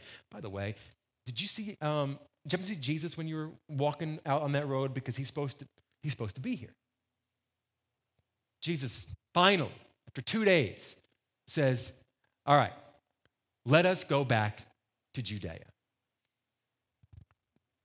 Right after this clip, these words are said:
Now, I don't know exactly what's happening here in this account. I don't know if Jesus got this letter and he kept it to himself, because it seems like,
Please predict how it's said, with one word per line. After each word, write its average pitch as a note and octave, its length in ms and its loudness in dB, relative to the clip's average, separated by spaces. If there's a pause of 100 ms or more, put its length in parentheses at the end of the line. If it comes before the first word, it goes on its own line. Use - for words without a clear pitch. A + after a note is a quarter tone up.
Now, D3 120 8
I F3+ 60 8
don't C#4+ 100 8
know B3 120 8
exactly D#3 420 6
what's C3+ 160 0
happening D3 460 2
here D3+ 180 0
in D3+ 80 0
this D3 140 -2
account. D3 340 -2
I D3 80 8
don't G3+ 140 2
know E3+ 100 6
if C3+ 100 0
Jesus D#3+ 420 0
got D3 260 4
this D3 180 -4
letter D3 400 4 (240)
and C3 80 4
he B2+ 60 4
kept D#3 220 -2
it C3 80 -10
to D#3 100 -4
himself, D#3 640 2
because D#3 260 0
it D3+ 100 -2
seems B3+ 600 2
like, G3 340 4